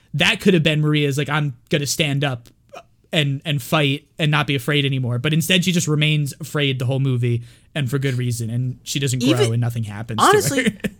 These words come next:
Speaker 1: <laughs>
Speaker 2: she can have that revelation, that character growth, and still get killed.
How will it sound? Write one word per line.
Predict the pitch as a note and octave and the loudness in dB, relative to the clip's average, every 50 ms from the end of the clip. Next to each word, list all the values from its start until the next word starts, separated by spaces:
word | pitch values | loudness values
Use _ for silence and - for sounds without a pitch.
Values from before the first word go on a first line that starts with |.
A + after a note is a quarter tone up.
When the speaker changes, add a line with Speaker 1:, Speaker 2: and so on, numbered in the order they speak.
| - - | -14 -12
Speaker 1:
<laughs> | C#3+ | -6
Speaker 2:
she | D3 D3+ - - C4+ E4 | -2 0 0 2 0 4
can | - F#4 E4+ | 4 4 4
have | D#4 A3+ A3+ A3+ B3+ B3+ G#3 | 4 2 2 0 0 2 4
that | A3 A#3 A3+ | 4 4 4
revelation, | F#3+ G3+ G3 G3+ F#3+ F3 D#3+ E3+ D#3+ - - G#3+ G#3+ G#3+ G#3+ - - - - - _ - | 4 0 0 0 2 2 2 2 2 0 -2 -2 -2 -4 -6 -10 -18 -20 -20 -20 _ 0
that | C#3 D#3 D#3+ - | 0 0 2 0
character | - D#3+ D3+ D3+ - F3+ D#3 | 0 -2 -2 0 -2 -2 0
growth, | D#3 E3 E3 F3+ F3 - - - - _ | 2 4 2 2 0 -6 -16 -20 -8 _
and | - A3+ B3 A3 | 2 4 4 4
still | - - - - G3 G#3 G3+ F3 | 4 2 6 8 8 8 10 8
get | G3 F#3+ - - | 4 2 0 0
killed. | - F3+ D#3+ C3 A2+ G2 - - | 0 2 2 2 0 -4 -8 -16